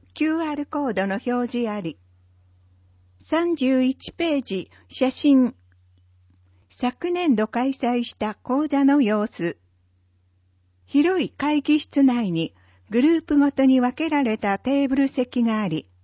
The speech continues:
参加者の女性、男性が話し合いをしています。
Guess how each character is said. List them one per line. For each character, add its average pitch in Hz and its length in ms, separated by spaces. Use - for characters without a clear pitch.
参 330 320
加 320 180
者 190 220
の 175 240
女 214 160
性、 254 520
男 240 280
性 226 320
が 220 240
話 262 360
し 294 200
合 294 80
い 277 100
を 269 100
し - 140
て 226 160
い 190 100
ま 190 160
す。 - 220